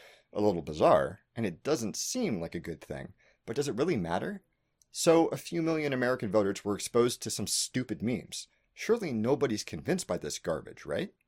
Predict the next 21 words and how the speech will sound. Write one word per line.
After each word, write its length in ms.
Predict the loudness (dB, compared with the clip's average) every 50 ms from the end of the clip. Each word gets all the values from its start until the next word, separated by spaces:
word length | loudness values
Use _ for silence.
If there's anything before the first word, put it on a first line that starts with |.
| _ _ 0
Well, 320 | 2 4 4 4 2 -2 -10 _ _ _ _ _ -4
unfortunately, 880 | -2 -2 -2 -2 0 -2 0 0 -2 -2 -2 -4 -4 -8 -10 -12 -14 -18 _ _
human 300 | -6 -4 -2 -2 -2 -2
psychology 720 | -2 -4 -2 0 2 4 4 4 2 -2 -4 -8 -8 _ _
isn't 320 | -6 -4 -4 -4 -6 -6 -2 0
always 380 | 2 4 4 4 4 2 0
the 100 | -2 -2
most 320 | 0 0 0 -2 -2 -2 -2
sensible 400 | -2 -4 -4 -4 -8 -8 -8 -8
thing. 260 | -4 -4 -4 -4 -4 -6 _ _ _ _ _ _ _ _ _ _ _ -8
In 120 | -8 -4
fact, 360 | 2 6 6 8 6 6 2 -4 -4
it 80 | -2
seems 260 | -2 -2 -2 -4 -4
that 160 | -2 -2 0 2
our 160 | 2 2 2
minds 400 | 4 4 4 4 2 0 -2 -2
are 140 | 0 0 0
wired 520 | 0 2 4 6 6 6 6 4 -2 -4 -8
to 80 | -6
be 180 | -6 -6 -6 -4